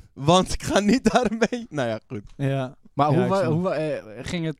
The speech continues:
Speaker 3: goed,
Speaker 1: Het is
Speaker 3: slecht?
Speaker 1: uiteindelijk wel gelukt, maar ik vond het niet fijn.
Speaker 3: Niet fijn,
Speaker 1: Nee,
Speaker 3: oké.
Speaker 1: nee,
Speaker 3: Nee,
Speaker 1: ik vond het niet,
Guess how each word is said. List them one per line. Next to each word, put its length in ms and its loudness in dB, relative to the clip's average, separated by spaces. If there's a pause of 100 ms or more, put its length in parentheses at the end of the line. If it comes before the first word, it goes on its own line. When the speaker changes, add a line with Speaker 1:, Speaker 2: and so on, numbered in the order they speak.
(120)
Speaker 3:
goed, 340 0
Speaker 1:
Het 40 -16
is 80 -2
Speaker 3:
slecht? 180 -2
Speaker 1:
uiteindelijk 540 -4
wel 140 0
gelukt, 320 -2
maar 120 -4
ik 60 -14
vond 160 -6
het 80 -6
niet 100 -6
fijn. 260 -10 (100)
Speaker 3:
Niet 280 -4
fijn, 240 -8
Speaker 1:
Nee, 160 -6
Speaker 3:
oké. 140 -8
Speaker 1:
nee, 60 -6
Speaker 3:
Nee, 100 -10
Speaker 1:
ik 80 -16
vond 80 -8
het 140 -10
niet, 20 -10